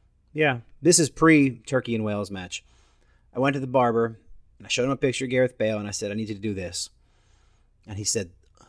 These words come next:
"Up this high? You want it shaved up this high?" I said, "Nah, about an inch. This way, if I don't like it, I can wear my hair back down and cover it up." So he did it, and he kinda got it right. I mean,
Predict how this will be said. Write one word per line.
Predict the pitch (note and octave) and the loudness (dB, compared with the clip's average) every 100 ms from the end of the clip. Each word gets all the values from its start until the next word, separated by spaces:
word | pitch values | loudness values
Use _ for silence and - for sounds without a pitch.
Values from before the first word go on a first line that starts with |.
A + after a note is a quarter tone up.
| _ - - | _ -20 2
"Up | D#3 - | 2 4
this | C#3 E3+ E3 | 0 0 4
high? | F3+ F#3 D#3+ | 4 4 0
You | D#3 | 0
want | D#3+ D#3 | 4 4
it | C3 - | 0 -4
shaved | - F3+ E3 D3+ | 0 2 2 2
up | E3 | 0
this | C#3+ F3 | 0 -6
high?" | - F#3+ G3 - _ _ _ | 0 0 0 -8 _ _ _
I | |
said, | - C#3 | 2 4
"Nah, | G#3 G#3 | 8 8
about | G3 G#3+ | 8 4
an | F3+ | 4
inch. | D#3 D3+ C#3+ | 2 0 0
This | D3 - | -4 2
way, | C3+ C3 | 2 2
if | A#2+ | 2
I | |
don't | A#2+ D#3+ | 2 2
like | B2 A2+ A#2 | 2 -4 -6
it, | G#2 | -8
I | |
can | G#2 A2+ | -8 -8
wear | A2+ | -6
my | G2+ | -4
hair | A#2 A2+ | -6 -2
back | A2 - | -4 -2
down | C3+ C3+ | 0 0
and | A#2 | -2
cover | - C3 A2+ | 0 0 2
it | A#2+ | 4
up." | D#3+ - _ _ _ _ _ _ | 4 2 _ _ _ _ _ _
So | - D#3+ | -2 0
he | F#3+ | 2
did | E3+ E3 | 6 8
it, | E3+ - _ _ - | 8 6 _ _ -4
and | C3 C3 B2 - | 0 0 -4 -6
he | C#3 C#3+ - _ | -2 -2 -4 _
kinda | - D3 D3+ | -2 0 2
got | C#3+ C#3 | 4 4
it | C3+ | 6
right. | B2+ B2+ A#2+ - _ _ _ _ _ B2+ | 4 2 2 -4 _ _ _ _ _ -8
I | |
mean, | B2 A#2 A2+ | -4 -4 -6